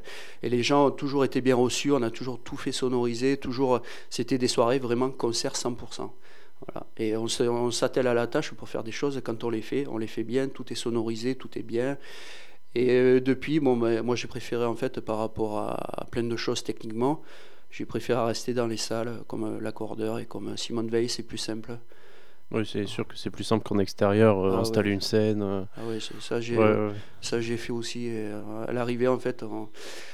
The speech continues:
Speaker 1: comme ça, on rentre directement aussi dans une programmation de salle annuelle et on sait
Speaker 2: Ouais.
Speaker 1: qu'on est là, et voilà, et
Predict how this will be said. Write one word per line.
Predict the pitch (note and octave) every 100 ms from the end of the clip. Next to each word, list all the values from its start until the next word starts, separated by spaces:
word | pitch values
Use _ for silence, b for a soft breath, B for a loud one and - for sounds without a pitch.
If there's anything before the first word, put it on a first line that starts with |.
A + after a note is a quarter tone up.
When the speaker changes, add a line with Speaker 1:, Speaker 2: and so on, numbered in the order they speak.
| B
Speaker 1:
comme | B2 B2
ça, | E3
on | C#3+
rentre | C#3 C3 B2+
directement | B2+ C3+ C3 C3 C3
aussi | A#2+ C3
dans | B2+
une | A#2 A#2
programmation | A#2 A#2 A#2 A#2+ -
de | A#2+ A2+
salle | - A#2+ A2+
annuelle | G#2+ G#2+ A2+ A2+ A#2 B2 A2
et |
on | G#2+ A2
sait | B2
Speaker 2:
Ouais. | A2
Speaker 1:
qu'on | A#2 A2+
est | A2+
là, | A#2 B2+ A2+
et | G2 - B B B -
voilà, | G#2 G#2 G2+
et | -